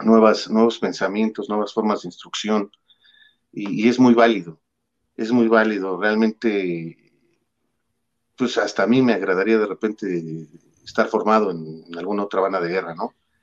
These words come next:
Eh, crecer, ver cómo, cómo dan las instrucciones, conocer más gente, más amigos, otro ambiente. Llega un momento en que una banda de guerra,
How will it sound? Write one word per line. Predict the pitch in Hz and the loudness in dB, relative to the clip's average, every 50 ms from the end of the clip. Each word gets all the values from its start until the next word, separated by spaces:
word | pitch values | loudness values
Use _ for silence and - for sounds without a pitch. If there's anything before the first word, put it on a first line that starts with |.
| _ _ _ _ _ _ _ _ - | _ _ _ _ _ _ _ _ -12
Eh, | - 85 85 | -12 -10 -8
crecer, | - - - - - 117 117 113 | -8 -6 -6 0 4 6 6 6
ver | 107 113 110 | 6 4 4
cómo, | - - 110 107 101 98 - | 2 0 0 2 0 -2 -2
cómo | - - 107 101 95 | -4 -2 -2 0 0
dan | 104 107 107 | 0 0 0
las | 101 - - | -2 -4 -8
instrucciones, | 90 - - - _ - - 113 110 110 110 104 98 92 - - | -14 -16 -16 -18 _ -6 -2 0 2 2 2 0 -2 -4 -8 -8
conocer | - 90 87 85 - - 95 | -8 -8 -8 -8 -8 -8 -6
más | 98 95 92 - | -6 -6 -6 -6
gente, | - 101 101 101 - 101 92 | -6 -6 -6 -4 -6 -6 -6
más | 92 90 - - | -6 -6 -8 -8
amigos, | 85 87 90 92 85 80 80 82 - - - - _ _ _ | -8 -8 -8 -8 -10 -10 -14 -16 -16 -18 -20 -20 _ _ _
otro | - - - 95 95 | -12 -8 -4 -4 -4
ambiente. | 95 101 110 110 - - 90 - - - - - - - _ - | 0 0 0 0 0 -2 -6 -6 -8 -14 -20 -20 -20 -14 _ 0
Llega | 120 120 127 | 2 4 6
un | 123 | 6
momento | 117 117 117 120 120 123 131 | 8 8 8 6 6 4 0
en | 113 | -2
que | - - | 0 0
una | 117 117 110 | 2 2 4
banda | 113 113 107 101 | 4 4 4 2
de | 98 | 0
guerra, | 92 101 107 107 110 | 0 0 0 0 -2